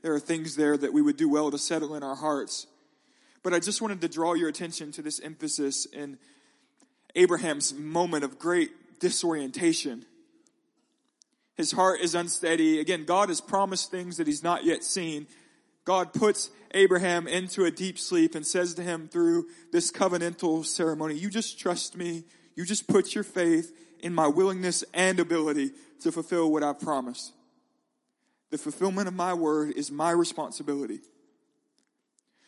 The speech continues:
Our passage this morning in Philippians one is vastly different in context, totally different setting, but it's similar in emphasis. God will complete what he has set out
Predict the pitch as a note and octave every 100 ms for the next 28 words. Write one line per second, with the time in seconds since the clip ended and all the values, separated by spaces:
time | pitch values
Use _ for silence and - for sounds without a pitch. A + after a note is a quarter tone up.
0 | _ _ _ - E3+ G#3 G3+ G#3 F#3+ E3
1 | E3+ F3+ E3+ D3+ D3+ F3+ - E3 D3 D3
2 | D#3+ D3 C#3 - - E3 E3 - - D3
3 | D3 D3 C#3 C3+ D3 C3+ C3 C3 - -
4 | A3 G#3 F#3+ D#3 D#3+ C#3+ - E3 D3+ D3
5 | - _ _ _ _ _ _ _ - E3+
6 | D#3+ - G#3+ G3 E3+ D3+ C#3 D#3+ D3+ C#3+
7 | C#3+ C3+ - F3 F#3+ G3+ G3+ F#3 - -
8 | - F3 E3+ D#3+ D3 - F3+ D3+ C3+ A2+
9 | E3 F3 D#3 - - E3+ D#3+ D3